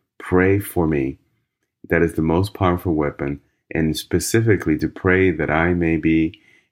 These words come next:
able to continue proclaiming the word of God.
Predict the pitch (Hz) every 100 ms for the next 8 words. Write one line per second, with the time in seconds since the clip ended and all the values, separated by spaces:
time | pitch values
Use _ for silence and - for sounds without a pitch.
0 | - 98 107 101 92 82 78 78 92 87
1 | 87 87 - _ - 80 - - 80 90
2 | 98 95 90 78 71 76 78 76 - 73
3 | 67